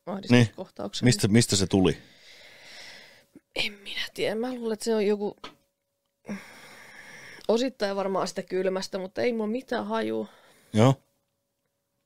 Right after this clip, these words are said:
Speaker 1: Mm.
Speaker 2: Mitä siinä niinku sitten tapahtui? Mä en sitä tarkalleen nähnyt. Vähän sitä seurasi.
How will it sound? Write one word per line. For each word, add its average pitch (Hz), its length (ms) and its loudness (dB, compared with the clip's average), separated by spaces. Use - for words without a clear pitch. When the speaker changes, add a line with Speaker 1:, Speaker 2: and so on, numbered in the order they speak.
Speaker 1:
Mm. 214 380 -6
Speaker 2:
Mitä 143 180 6
siinä 180 180 8
niinku 156 180 8
sitten 143 180 2
tapahtui? 139 500 4
Mä 143 120 6
en 139 60 10
sitä 131 140 6
tarkalleen 107 580 8
nähnyt. 92 340 2
Vähän 113 220 6
sitä 95 140 0
seurasi. 90 480 0